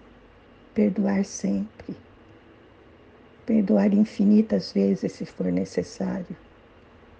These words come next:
Concede-nos a graça de não julgar ninguém, de não condenar ninguém. Quem somos nós para fazermos isso? Só o Senhor conhece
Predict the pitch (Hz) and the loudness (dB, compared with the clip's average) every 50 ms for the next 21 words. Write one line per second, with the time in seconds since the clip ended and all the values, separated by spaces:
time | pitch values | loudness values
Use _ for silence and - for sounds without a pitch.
0 | - - - - - - - - 240 240 220 - - 254 240 214 - 226 202 190 | -20 -20 -20 -20 -20 -20 -4 2 2 2 2 4 2 2 2 2 2 2 0 0
1 | 185 - - 180 165 - 185 180 185 165 - - - 196 196 220 233 247 254 240 | 0 -2 -4 -4 -2 -2 -2 -2 -4 -4 -6 -8 -10 -2 0 2 2 4 2 2
2 | 214 - 202 185 175 - 180 165 180 180 175 170 92 90 - 92 87 92 92 170 | 0 0 -4 -8 -4 -4 -4 -4 -2 -4 -4 -4 -4 -4 -4 -6 -4 -4 -6 -6
3 | 226 - - - - - - - - - - - - - - 240 226 247 254 233 | -8 -12 -18 -20 -20 -20 -20 -20 -20 -20 -20 -20 -20 -4 0 2 4 4 2 0
4 | - - 196 196 185 180 170 170 175 170 175 180 175 - - - - - 170 - | 2 0 0 2 2 0 0 0 -2 -4 -4 -4 -4 -4 -4 -6 -6 -6 -6 -6
5 | - 196 - - - - - - - - - - - - - - - - 294 311 | -6 -8 -8 -12 -20 -20 -20 -20 -20 -20 -20 -20 -20 -20 -20 -20 -8 -2 0 0
6 | 285 277 - - 269 247 240 220 220 - 214 202 214 226 233 240 214 - - - | 0 -2 0 0 2 2 2 0 0 -2 0 0 2 0 0 -2 -4 -6 -10 -12
7 | - - 185 - - 190 180 - 202 190 190 190 202 - - - 98 95 107 110 | -8 -8 -8 -4 -4 -4 -4 -2 0 -2 0 0 -2 -2 -2 -2 -4 -2 -2 -2
8 | 107 - - - - - 170 - _ - - - - - - - - - - - | -2 -4 -12 -16 -16 -18 -18 -18 _ -20 -20 -20 -20 -20 -20 -20 -20 -20 -20 -20
9 | - - - - - - - - 277 277 285 277 - - - 254 233 208 220 220 | -20 -20 -20 -20 -20 -16 -4 0 2 2 2 0 -4 2 4 4 6 6 4 4
10 | 214 - 214 214 214 185 185 208 214 233 220 - - - - 151 | 2 2 2 2 4 4 2 2 2 0 -2 -4 -12 -12 -12 -12